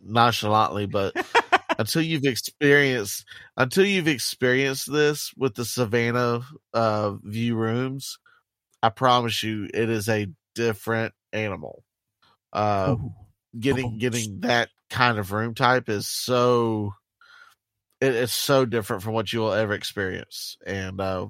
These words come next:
Speaker 1: we had the pleasure of doing that with our first podcast trip. And,
Speaker 2: Yeah.
Speaker 1: uh, I promise you, uh, the vibes that you'll, that you'll get from this, and plus with the, you know, if it's good enough weather, you don't have bugs flying in,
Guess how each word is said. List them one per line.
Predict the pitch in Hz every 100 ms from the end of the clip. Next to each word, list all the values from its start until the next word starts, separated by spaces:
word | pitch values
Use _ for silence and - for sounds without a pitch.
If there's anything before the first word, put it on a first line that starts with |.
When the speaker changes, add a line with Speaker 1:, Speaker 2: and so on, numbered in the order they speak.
| -
Speaker 1:
we | 120
had | 123
the | 107
pleasure | 139 135 127
of | 117
doing | 135 131
that | 131 120
with | 107
our | 117 107
first | - 120 117 -
podcast | 123 120 135 123
trip. | - 147 147 -
And, | -
Speaker 2:
Yeah. | 113
Speaker 1:
uh, | 117 104 101 101 _ - - - - _ _
I | -
promise | 101 - 120 110 101 95 -
you, | 98 98 -
uh, | - 98 90 - _ _ _ _
the | 120
vibes | 98 110 120 110
that | 117 104
you'll, | 123 104 _
that | - 110 -
you'll | 123
get | 120 123
from | 135 123
this, | 131 131 131 127 -
and | - 101
plus | 160 156
with | 120 104
the, | 101 92 - _
you | 107
know, | 110
if | -
it's | 101
good | - 151
enough | 135 127 110
weather, | 117 123 127
you | 131 120
don't | 113
have | 113 95
bugs | - 127 135 113
flying | 131 123 127 127
in, | 139 139 135